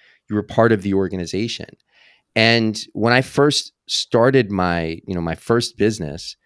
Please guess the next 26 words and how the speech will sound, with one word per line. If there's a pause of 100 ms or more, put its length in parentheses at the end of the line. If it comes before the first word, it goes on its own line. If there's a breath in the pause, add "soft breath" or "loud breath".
(360 soft breath)
um,
my
first
staffing
agency,
I
decided
that (480)
if
we
were
going
to
be (420 soft breath)
not
only
successful (420)
in
the
industry,
but
if
we
were
going
to